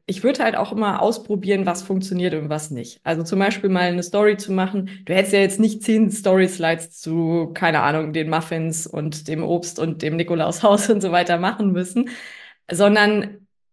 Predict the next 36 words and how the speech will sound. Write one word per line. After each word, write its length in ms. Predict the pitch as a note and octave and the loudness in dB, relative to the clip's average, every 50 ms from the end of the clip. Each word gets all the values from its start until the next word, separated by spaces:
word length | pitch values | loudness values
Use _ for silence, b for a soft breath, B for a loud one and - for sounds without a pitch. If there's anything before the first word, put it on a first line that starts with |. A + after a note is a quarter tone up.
| _ | _
hättest 500 | - F#3+ F#3 G#3+ G#3 A3 G#3+ G#3 G#3+ - | 0 2 2 4 4 4 2 2 0 0
ja 300 | F#3 F3 F3 F3+ E3+ - - | 2 4 4 4 4 4 4
auch 360 | F3 F3+ F3+ F#3 F3+ - _ | 4 4 2 0 -4 -8 _
im 160 | F#3+ E3+ E3 | -6 -6 -6
Grunde 300 | - - F#3+ F#3+ F#3+ F#3+ | -2 0 2 2 4 4
das 240 | F#3+ E3+ E3+ F3 - | 2 0 0 -2 -4
in 260 | - - E3 D#3+ D3+ D#3 | -4 -4 -4 -4 0 2
ganz 320 | F3 F#3 G3 G3+ G3 F#3+ | 2 2 2 0 0 0
wenigen 640 | F3 F#3 F#3+ G3 G3+ G3 F3+ F3 F3 E3+ E3 - - | 2 4 4 4 2 2 0 -2 -2 -4 -6 -8 -8
Sätzen 460 | - - F3 F3 F3+ - - F#3 E3+ | -2 0 0 0 0 -2 -2 -2 -2
zusammenfassen 680 | - - - D3+ F3 F#3 G3+ G3 - F3+ F3+ - F3+ F#3 | -4 -6 -2 0 2 2 2 2 0 -2 -4 -4 -6 -4
können, 240 | - G3 F#3 F3 | -2 -2 0 0
was 140 | D#3 E3+ - | 0 -2 -2
alles 280 | - - F3 F3+ F3 F3 | -2 -2 -2 -2 -2 -2
gerade 220 | - - D#3 E3 D#3+ | -2 0 0 2 4
hinter 260 | F#3+ G3+ G3+ G#3 F#3+ | 4 4 4 4 2
den 180 | F#3 F3 E3+ - | 2 0 -2 -2
Kulissen 360 | F#3+ F3+ F#3 F#3 - F3 E3 | -2 -2 -2 -2 -4 -4 0
los 280 | E3+ F#3+ G#3 A#3 A3+ - | 2 4 4 4 2 0
ist 160 | - G#3+ - | -4 -4 -4
und 100 | E3+ E3+ | -4 -4
was 180 | D#3+ E3+ F3+ - | -4 -4 -4 -4
dich 120 | F3 - - | -8 -8 -4
gerade 280 | - D#3 D#3+ D#3 - | -2 0 0 0 0
auch 100 | C#3+ D3 | -2 -4
ein 80 | F3 E3 | -6 -8
Stück 280 | - - - F#3+ F#3+ | -6 -6 -6 -4 -2
weit 180 | F#3 E3+ D#3+ - | -2 -2 0 -2
davon 240 | D3+ D3+ - - - | -4 -4 -4 -4 -2
abhält, 420 | - E3 D#3+ - F#3 F3 - B B B B B - | -2 -2 0 0 0 -2 -2 B B B B B -8
deine 240 | - D3 C3+ - | -4 -2 0 0
Arbeit 340 | - E3 A#3 G3 E3 D#3+ D#3+ | 2 2 2 2 0 -2 -2
zu 140 | - - D#3 | -4 -6 -6
machen 320 | D3+ D3 C#3+ D#3 E3 D3+ | -4 -4 -4 -4 -6 -8
vielleicht. 480 | D#3 D#3 D3 D3+ D#3 E3+ G3+ G3+ - - _ _ _ B B B B B B B B B B B _ _ _ _ _ _ | -8 -6 -4 -2 0 0 0 -2 -4 -10 _ _ _ B B B B B B B B B B B _ _ _ _ _ _
Und 500 | - G3 G3+ G3+ G#3 G#3 G#3 G#3 G3+ - | 2 4 4 6 6 4 4 2 0 -2